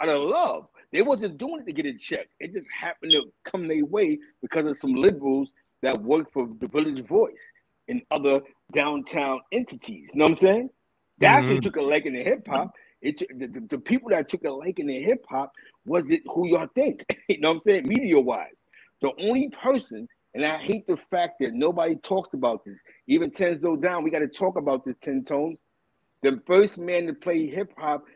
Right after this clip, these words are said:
Speaker 1: uh, the first official hip hop radio station, it wasn't that it was Mister Magic. It was Mister Sutton, the man who owned W B L S, an African American, bro. Mister
Speaker 2: Mm-hmm.
Speaker 1: Sutton allowed the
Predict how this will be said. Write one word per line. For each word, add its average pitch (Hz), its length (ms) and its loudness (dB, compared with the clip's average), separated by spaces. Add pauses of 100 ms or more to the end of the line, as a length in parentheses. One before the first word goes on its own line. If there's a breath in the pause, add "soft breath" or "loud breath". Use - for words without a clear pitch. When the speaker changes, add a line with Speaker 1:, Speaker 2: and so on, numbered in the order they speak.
(120)
Speaker 1:
uh, 127 200 -8 (180)
the 120 120 -4 (100)
first 180 240 0
official 160 500 -2
hip 185 240 -4
hop 170 180 -2
radio 165 320 -2
station, 151 380 -6 (420 soft breath)
it 127 80 0
wasn't 180 400 6
that 156 140 6
it 147 80 4
was 123 240 2 (480)
Mister 131 280 0
Magic. 127 520 -2 (240)
It 123 80 -10
was 127 180 -4
Mister 127 400 -4
Sutton, 185 480 0 (220 soft breath)
the 110 80 -4
man 139 280 0
who 131 220 -4
owned 123 280 -2
W 123 280 0
B 113 200 -2
L 113 180 -4
S, 143 320 0
an - 80 -12 (140)
African 123 320 -8
American, 107 680 0
bro. 107 260 -2 (1300)
Mister 131 340 4
Speaker 2:
Mm-hmm. 117 100 -4
Speaker 1:
Sutton 143 480 4 (160)
allowed 123 560 0
the 101 100 -4